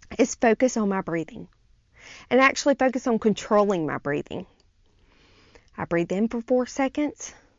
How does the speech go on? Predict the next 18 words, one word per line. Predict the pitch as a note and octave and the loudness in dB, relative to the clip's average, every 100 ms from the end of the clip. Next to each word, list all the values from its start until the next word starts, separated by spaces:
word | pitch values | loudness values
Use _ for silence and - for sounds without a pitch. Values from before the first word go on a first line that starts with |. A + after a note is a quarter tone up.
| _ _ _ _ _ _ _ - | _ _ _ _ _ _ _ -10
and | F#3+ | -8
I | F3+ | -6
breathe | G3 G#3 G3 | -2 -4 -4
out | F#3+ - | -8 -8
for | F#3 | -8
four | - E3+ E3 | -6 -8 -8
seconds. | - - - - - - - _ _ _ _ _ _ _ _ _ _ _ - | -14 -16 -14 -16 -16 -20 -20 _ _ _ _ _ _ _ _ _ _ _ -8
It | A#3 | -8
sounds | - - G3 G#3+ A#3 A#3+ - _ _ _ _ | -6 -6 -4 -2 -4 -6 -12 _ _ _ _
so | - G3+ G3 | -6 0 0
simple, | G#3 - F3+ A3 C#4 D#4+ _ _ _ _ _ - | -2 -6 -6 -4 -4 -4 _ _ _ _ _ -6
but | A#3 | -2
it's | C#4+ - | -2 -4
working. | A3 A3 - E3+ F3+ _ _ _ _ _ _ _ _ _ _ - | -6 -6 -6 -12 -12 _ _ _ _ _ _ _ _ _ _ 0
Go | G#3 | 0
for | B3 D#4 | 4 2
a | |
walk. | C4+ F#3+ E3+ G3+ - | 4 2 0 -2 -10